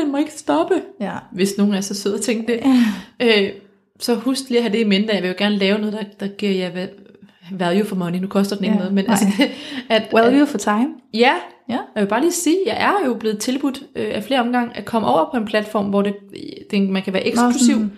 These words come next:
Speaker 2: ja, okay.
Speaker 1: Og jeg, jeg gider ikke at, at, jeg nævner ikke, hvilke udbydere og sådan noget, men man kan få lov at ligge, hvor du er en betalingspodcast,
Speaker 2: Ja.
Speaker 1: sådan så at folk skal betale for at høre din podcast.
Speaker 2: Mhm.
Speaker 1: Og det er meget imod med mit format, for mit format er ikke at, at tjene på min podcast. Det er
Speaker 2: Mhm.
Speaker 1: ikke, at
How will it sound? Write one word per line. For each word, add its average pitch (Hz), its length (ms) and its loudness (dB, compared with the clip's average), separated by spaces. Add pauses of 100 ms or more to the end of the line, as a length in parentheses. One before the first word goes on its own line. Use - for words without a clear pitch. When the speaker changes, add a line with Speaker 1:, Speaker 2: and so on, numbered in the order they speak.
Speaker 2:
ja, 262 80 2 (100)
okay. 220 200 -8 (100)
Speaker 1:
Og 220 40 -2
jeg, 202 260 -4
jeg 202 200 4
gider 226 140 2
ikke 233 180 0
at, 208 60 -2 (140)
at, 190 80 -6 (720)
jeg 208 140 -8
nævner 208 320 0
ikke, 214 180 -6
hvilke 214 300 -2 (140)
udbydere 226 320 -6
og 202 80 -4
sådan 214 140 -4
noget, 214 120 2
men 214 40 0
man 220 120 -2
kan 240 120 0
få 247 80 -2
lov 262 180 2
at 240 60 -2
ligge, 294 220 -2 (440)
hvor 233 160 4
du 254 100 -4
er 247 100 4
en 226 100 -2
betalingspodcast, 247 840 -2
Speaker 2:
Ja. 226 40 2
Speaker 1:
sådan 247 140 -2
så 254 140 -2
at 226 140 -2
folk 247 160 -2
skal 247 140 -10
betale 320 340 -6
for 240 80 -2
at 214 40 -2
høre 202 100 -2
din 196 100 -2
podcast. 180 580 -10
Speaker 2:
Mhm. 214 140 6 (200)
Speaker 1:
Og 208 100 -4
det 285 80 6
er 285 40 6
meget 247 360 4
imod 247 240 2
med 247 80 2
mit 294 140 2
format, 196 320 -2
for 226 100 -4
mit 277 180 0
format 240 360 -2
er 127 120 -2
ikke 233 200 -2
at, 240 80 -6 (160)
at 202 100 -8
tjene 233 340 0
på 254 80 -6
min 214 160 0
podcast. 196 500 -4
Det 254 80 4
er - 40 4
Speaker 2:
Mhm. 233 80 2
Speaker 1:
ikke, 254 220 0
at 214 220 -2